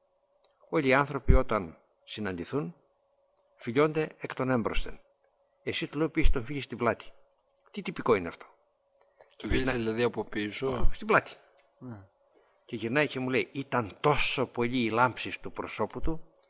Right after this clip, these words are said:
Speaker 1: που δεν μπορούσα να τον πλησιάσω έμπροσθεν».
Speaker 2: Ω, τι να πει κανείς τώρα. Δόξα τω. Δόξα τω Θεώ.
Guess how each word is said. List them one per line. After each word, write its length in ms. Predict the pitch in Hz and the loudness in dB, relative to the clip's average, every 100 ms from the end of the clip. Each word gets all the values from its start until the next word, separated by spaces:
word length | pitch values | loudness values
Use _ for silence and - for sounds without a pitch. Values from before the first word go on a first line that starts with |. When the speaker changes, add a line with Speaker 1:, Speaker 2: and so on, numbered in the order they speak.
| _ | _
Speaker 1:
που 100 | 113 | -4
δεν 140 | 131 | -2
μπορούσα 280 | 113 120 123 | 0 -2 -2
να 80 | 120 | -4
τον 80 | 104 | -4
πλησιάσω 480 | 101 - 117 117 | -8 -4 -4 -4
έμπροσθεν». 420 | 107 90 85 - - _ _ _ _ _ _ _ _ _ _ _ _ - | -8 -8 -12 -12 -16 _ _ _ _ _ _ _ _ _ _ _ _ -20
Speaker 2:
Ω, 80 | 110 110 110 104 143 _ _ _ _ _ _ _ _ _ | -18 -18 -20 -20 _ _ _ _ _ _ _ _ _ _
τι 140 | - - | -20 -16
να 140 | 113 | -14
πει 140 | 104 - | -12 -14
κανείς 300 | 110 - - | -12 -14 -16
τώρα. 160 | - _ _ _ _ _ _ _ _ _ _ _ _ _ _ _ _ | -20 _ _ _ _ _ _ _ _ _ _ _ _ _ _ _ _
Δόξα 340 | 117 113 - | -16 -16 -18
τω. 100 | - _ _ _ _ _ _ _ _ _ _ _ _ _ _ _ _ _ _ _ _ _ _ _ _ _ _ _ _ _ _ _ - - 139 | -20 _ _ _ _ _ _ _ _ _ _ _ _ _ _ _ _ _ _ _ _ _ _ _ _ _ _ _ _ _ _ _ -20 -20 -8
Δόξα 320 | 127 123 117 | -6 -6 -10
τω 100 | 107 | -12
Θεώ. 160 | - | -14